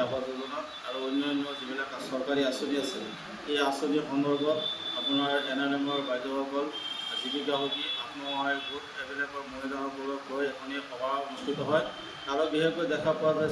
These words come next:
চৰকাৰী আঁচনিসমূহ যিবিলাক মানুহ প্ৰাপ্য, সেইখিনি মানুহে নাপায় আৰু সেই বিষয়ত আলোচনা হয়। চৰকাৰে বিভিন্ন ধৰণৰ ভাল পদক্ষেপ লৈছে আৰু তৃতীয়বাৰৰ কাৰণে ভাৰতৰ সন্মানীয় প্ৰধানমন্ত্ৰী নৰেন্দ্ৰ মোদী ডাঙৰীয়াই শপত পাৰ লৈ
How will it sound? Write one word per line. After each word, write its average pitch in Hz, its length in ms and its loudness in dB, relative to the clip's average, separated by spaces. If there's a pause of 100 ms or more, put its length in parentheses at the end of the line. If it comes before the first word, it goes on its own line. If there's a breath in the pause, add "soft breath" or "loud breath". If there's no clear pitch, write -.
চৰকাৰী 143 400 2
আঁচনিসমূহ 151 560 0 (100)
যিবিলাক 143 380 2
মানুহ 139 240 4
প্ৰাপ্য, 127 240 0 (140)
সেইখিনি 139 340 0 (100)
মানুহে 139 280 0 (140)
নাপায় 151 280 2 (460)
আৰু 151 120 4 (100)
সেই 156 140 4 (120)
বিষয়ত 151 400 4 (220)
আলোচনা 143 420 0
হয়। 156 120 2 (100)
চৰকাৰে 135 400 0
বিভিন্ন 143 240 2 (100)
ধৰণৰ 143 320 2
ভাল 139 120 2 (120)
পদক্ষেপ 143 440 0
লৈছে 143 240 2 (200)
আৰু 139 100 0 (100)
তৃতীয়বাৰৰ 156 600 2
কাৰণে 156 240 2 (440)
ভাৰতৰ 151 380 4 (460)
সন্মানীয় 151 480 4 (140)
প্ৰধানমন্ত্ৰী 143 560 0
নৰেন্দ্ৰ 147 360 0
মোদী 147 220 -2
ডাঙৰীয়াই 151 520 0 (420)
শপত 156 300 0 (260)
পাৰ 156 160 8 (140)
লৈ 151 160 8